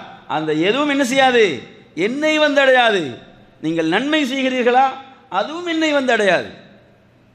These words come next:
சுப்ஹானல்லாஹ். எனவே, நறுமையான சகோதரர்களே, அந்த ரப்புல் ஆலமீன் அவனுடைய அந்த உயரிய திருநாமங்கள்ல அல் ஹை, அல் கையூம் என்பதை, அந்த இரண்டையும் அவன் சொல்கிறான்.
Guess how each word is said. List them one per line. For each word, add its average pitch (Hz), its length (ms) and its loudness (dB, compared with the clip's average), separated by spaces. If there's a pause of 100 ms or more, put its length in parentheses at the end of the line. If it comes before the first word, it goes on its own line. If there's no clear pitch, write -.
சுப்ஹானல்லாஹ். 180 800 -10 (720)
எனவே, 165 320 -2
நறுமையான 180 540 0 (100)
சகோதரர்களே, 143 800 -2 (240)
அந்த 180 280 0
ரப்புல் 175 360 0
ஆலமீன் 170 680 2 (840)
அவனுடைய 151 760 0 (120)
அந்த 147 500 0 (100)
உயரிய 151 720 2
திருநாமங்கள்ல 143 880 -2
அல் 113 160 -6
ஹை, 180 340 -2 (320)
அல் 131 220 -4
கையூம் 139 580 0 (180)
என்பதை, 143 580 -2
அந்த 139 220 -2
இரண்டையும் 156 480 0
அவன் 127 180 -6
சொல்கிறான். 117 520 -6